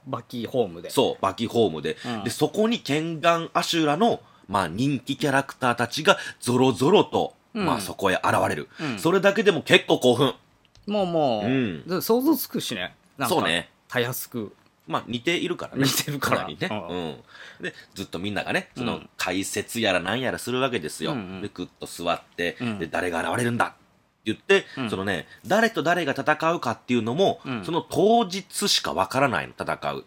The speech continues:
Speaker 1: うん。
Speaker 2: だから、「誰が来るんだ、次は」みたいな感じのね、
Speaker 1: うんうん。
Speaker 2: ちょっとあの、想像し合うみたいな、
Speaker 1: うん。
Speaker 2: 僕らも見ている中でね。
Speaker 1: うんうん。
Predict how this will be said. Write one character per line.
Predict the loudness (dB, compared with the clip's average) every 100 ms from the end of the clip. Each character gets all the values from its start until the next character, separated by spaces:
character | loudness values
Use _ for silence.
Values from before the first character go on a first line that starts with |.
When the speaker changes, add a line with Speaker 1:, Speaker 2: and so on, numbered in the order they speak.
| -10
Speaker 1:
う | -6
ん。 | 0
Speaker 2:
だ |
か | 0
ら、 | 0 -8 -12
「誰 | -4 -4
が | -4
来 | -4
る |
ん |
だ、 | -4
次 | -4 -4
は」 | -4 -6
み |
た | -12
い |
な | -4
感 | -4
じ | -2
の | -2
ね、 | -4
Speaker 1:
う |
ん |
う | -8
ん。 |
Speaker 2:
ち | _ -8
ょ |
っ |
と | -6
あ |
の、 | -6 -8 -10
想 | -6 -2
像 | -2
し | 0 2
合 | 2
う | 0 -6
み | -8
た | -6 -10
い |
な、 | -8
Speaker 1:
う |
ん。 |
Speaker 2:
僕 | -8 -4
ら | -4
も | -4
見 | -2
て | -2
い |
る | 0
中 | -4 -4
で |
ね。 | -6
Speaker 1:
う |
ん |
う |
ん。 | -6